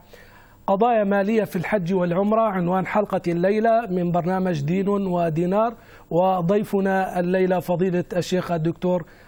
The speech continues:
عبد الحليم حسن، كبير وعاظ في دائرة الشؤون الإسلامية في دبي.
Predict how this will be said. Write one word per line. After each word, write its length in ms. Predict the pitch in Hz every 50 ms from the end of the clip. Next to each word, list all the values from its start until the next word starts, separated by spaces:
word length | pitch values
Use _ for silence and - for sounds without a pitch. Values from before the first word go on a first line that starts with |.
| -
عبد 180 | - - 165 160
الحليم 420 | 170 - - - 170 180 190 165
حسن، 360 | - 180 170 160 - 185 180 180
كبير 340 | - 170 165 170 190 175
وعاظ 300 | 170 165 151 165 175 175
في 160 | 160 - 170 165
دائرة 260 | 156 175 165 170 170 -
الشؤون 360 | 170 156 - 180 175 175 170
الإسلامية 560 | 160 160 160 151 - - 170 165 170 170 170
في 300 | 165 - - 160 160 160
دبي. 540 | 180 202 190 160 156 175 160 160 156 139 123